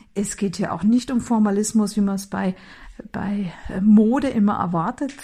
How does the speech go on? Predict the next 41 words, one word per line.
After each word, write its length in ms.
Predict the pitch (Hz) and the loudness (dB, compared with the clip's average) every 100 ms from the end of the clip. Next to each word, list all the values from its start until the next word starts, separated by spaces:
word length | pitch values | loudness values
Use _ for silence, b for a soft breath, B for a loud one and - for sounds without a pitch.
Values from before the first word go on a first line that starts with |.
| - | -12
wenn 160 | 220 208 | -4 -2
wir 120 | 202 | 0
an 100 | 208 | 0
Gewänder 460 | 202 190 202 233 240 | 0 2 4 4 4
denken. 500 | 233 226 226 240 220 B B - | 2 0 2 0 0 B B -10
Da 60 | |
geht's 260 | 180 208 - | -4 -4 -2
dann 160 | 208 - | -6 0
oft 560 | 240 277 - - - | -2 -2 -6 -12 0
mehr 400 | 208 202 208 208 - | 0 2 0 -4 -8
um, 240 | - 202 185 | 0 0 0
da 120 | 208 | -2
wird's 160 | 202 202 | -2 -2
dann 160 | 190 175 | -2 0
sehr 220 | 208 285 | 0 0
schnell 240 | 311 311 | -2 -4
komplex 540 | - 294 - 226 - 233 | -2 -2 -2 -4 -2 -2
und 120 | 220 | 0
kompliziert, 760 | 220 196 - 190 - 285 277 | 0 -2 -2 -4 0 0 0
wenn 140 | 240 226 | -2 0
wir 80 | |
an 60 | 214 | 0
die 100 | 208 | 0
Fashionwelt 560 | 226 214 220 208 202 196 | 0 2 2 2 0 -2
denken. 360 | 190 - 202 B B B - | -2 -2 -4 B B B -6
Da 80 | 208 | 0
geht 280 | 226 220 | 0 0
es 140 | 202 - | -6 0
dann 200 | 208 202 | 2 4
sehr 260 | 208 269 | 4 2
schnell, 440 | 320 269 254 247 240 - - | 2 4 4 4 0 -4 -6
da 120 | 208 | -4
switcht 500 | - 190 247 - - | -2 -2 -2 -4 -4
doch 140 | 233 190 | -4 -2
plötzlich 420 | 208 214 233 208 | -2 -2 -2 -2
die 200 | 208 185 B B B - | -2 -6 B B B -10
kreative 640 | 190 208 226 220 202 208 | -2 2 2 0 -2 -2
Freiheit 500 | - 185 202 208 202 | -2 0 2 0 0
in 120 | 202 | -2
Richtung 420 | 208 214 - 208 | 0 -2 0 0
von 340 | - 208 190 | 2 2 2